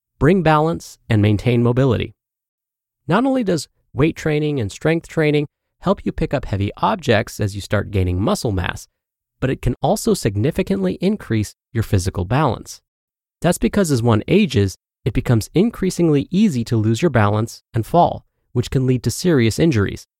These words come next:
A simple remedy is improving your balance with weight training, which can help prevent any trips or falls.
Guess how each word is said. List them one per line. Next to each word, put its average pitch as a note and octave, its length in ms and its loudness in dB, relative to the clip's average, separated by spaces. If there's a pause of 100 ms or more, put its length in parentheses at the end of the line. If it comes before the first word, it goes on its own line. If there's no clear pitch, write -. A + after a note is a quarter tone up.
(540)
A - 60 -2
simple A#3 400 2
remedy G#2 440 2 (280)
is G#2+ 140 -2
improving D3+ 420 -2
your A#3 80 -2
balance B2 420 0
with - 160 -6
weight F3+ 200 2
training, F#2+ 340 -4 (340)
which - 160 -4
can A#2+ 140 -2
help C#3+ 220 0
prevent B2 400 0 (120)
any C#3+ 200 0
trips - 480 -4
or B2 80 0
falls. - 420 0